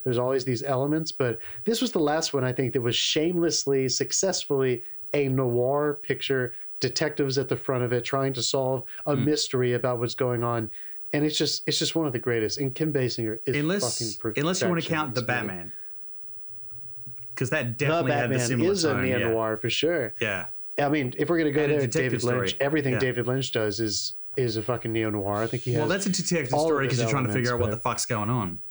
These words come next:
Speaker 1: The Batman is fantastic. But he, but this one, this one is, I think, I think there is something beautiful about the fact that this movie ends up, spoiler alert, ends up being about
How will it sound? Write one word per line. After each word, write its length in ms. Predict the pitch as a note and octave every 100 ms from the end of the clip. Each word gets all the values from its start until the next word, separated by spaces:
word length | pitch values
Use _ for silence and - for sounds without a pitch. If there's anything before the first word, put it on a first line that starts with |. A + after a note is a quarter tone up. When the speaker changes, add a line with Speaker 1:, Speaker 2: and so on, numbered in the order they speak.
| - - - - - - - -
Speaker 1:
The 80 | -
Batman 340 | D#3 F#3 F3+ D#3+
is 160 | C#3+
fantastic. 600 | C3 C3 C3 A#2+ A#2 A2+
But 120 | - G3
he, 80 |
but 200 | E3+ C#3
this 180 | C3+ G#3
one, 760 | E3+ C#3 A#2+ A#2 A#2+ A#2+ A#2+ A#2+ - - - - - - - - - - -
this 260 | D3 F3 F#3
one 340 | F#3+ D#3+ D3+ D3
is, 520 | - D3 C#3+ - - - - - -
I 100 | D3
think, 360 | C#3 G#3+ - -
I 100 | D#3+
think 220 | D3 G#3+ G#3
there 160 | A3+
is 140 | F#3 -
something 560 | F#3 E3 F3+ E3+ D#3 C#3 - - - - - - -
beautiful 680 | D3 D3 D#3 D#3 F3+ E3 D#3+
about 280 | C#3+ C#3+ C3+
the 80 | C3+
fact 480 | B2 C3+ C#3 C#3+ -
that 180 | C#3 C3+
this 260 | D#3 D3+
movie 400 | D3+ D3+ D3 D3
ends 260 | D3 D3+ C#3
up, 300 | C#3 C3+ -
spoiler 580 | - - A#2 A2+ A2+ A#2
alert, 360 | A#2 C#3 E3 -
ends 260 | G#3 A3+ G3+
up 160 | G#3
being 280 | F#3+ G3+ F#3+
about 420 | F3 E3 D#3+ D#3